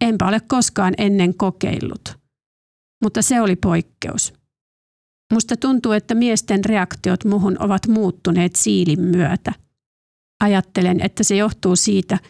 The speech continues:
että seksuaalinen ahdistelu perustuu siihen, että jotkut näkevät naiset stereotypian kautta.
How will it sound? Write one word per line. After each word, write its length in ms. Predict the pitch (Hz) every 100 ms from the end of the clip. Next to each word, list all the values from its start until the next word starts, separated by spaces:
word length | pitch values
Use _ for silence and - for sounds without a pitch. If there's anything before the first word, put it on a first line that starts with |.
| _ -
että 200 | 208 -
seksuaalinen 760 | 202 254 - - 190 180 185 180
ahdistelu 680 | - 214 202 165 - 185 185
perustuu 580 | - 208 190 - 175 180
siihen, 520 | - 202 190 175 165 - _ _
että 200 | 202 -
jotkut 400 | 214 233 233 196
näkevät 480 | 214 208 - 185 185
naiset 420 | 208 196 185 180 -
stereotypian 880 | - 220 196 175 170 180 180 175 175
kautta. 520 | 185 180 - - -